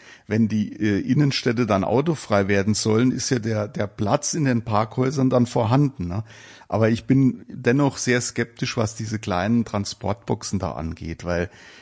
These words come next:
wie, wie sollen das in der Praxis funktionieren? Ähm,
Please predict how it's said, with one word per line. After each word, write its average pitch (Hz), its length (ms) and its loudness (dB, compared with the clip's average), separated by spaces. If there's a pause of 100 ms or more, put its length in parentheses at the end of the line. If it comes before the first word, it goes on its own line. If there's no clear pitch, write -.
(120)
wie, 110 320 4
wie 107 120 0
sollen 113 280 4
das 117 140 2
in 120 80 2
der 107 100 4
Praxis - 460 -4
funktionieren? 107 800 0 (580)
Ähm, 104 420 2